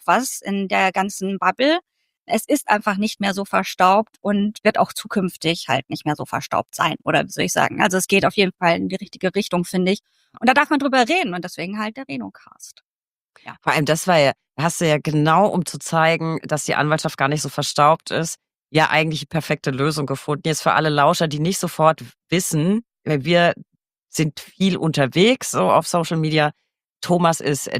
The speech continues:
Speaker 2: der Nerd-Anwalt. Liebe Grüße an der Stelle, natürlich.
Speaker 1: Absolut.
Speaker 2: Der ist ja nun mal ganz erfrischend unverstaubt. Ich habe ihn auch schon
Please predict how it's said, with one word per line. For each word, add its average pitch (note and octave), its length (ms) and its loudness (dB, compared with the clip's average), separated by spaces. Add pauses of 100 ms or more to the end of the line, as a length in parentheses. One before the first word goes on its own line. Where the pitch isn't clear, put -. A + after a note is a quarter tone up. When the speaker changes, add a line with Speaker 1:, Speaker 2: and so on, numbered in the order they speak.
Speaker 2:
der C3+ 100 2
Nerd-Anwalt. B2+ 840 2 (180)
Liebe F#3 340 2
Grüße D#3+ 420 0
an A#2+ 180 0
der A2 180 0
Stelle, A2 460 -2 (220)
natürlich. B2 560 -4
Speaker 1:
Absolut. - 200 -20 (600)
Speaker 2:
Der - 200 2
ist G#3 180 0
ja E3+ 120 2
nun F3 200 0
mal E3 200 2 (160)
ganz F#3+ 260 2
erfrischend - 580 -6
unverstaubt. B2 800 0
Ich - 120 -2
habe E3 120 0
ihn F3 60 -2
auch C3 220 4
schon C#3 500 0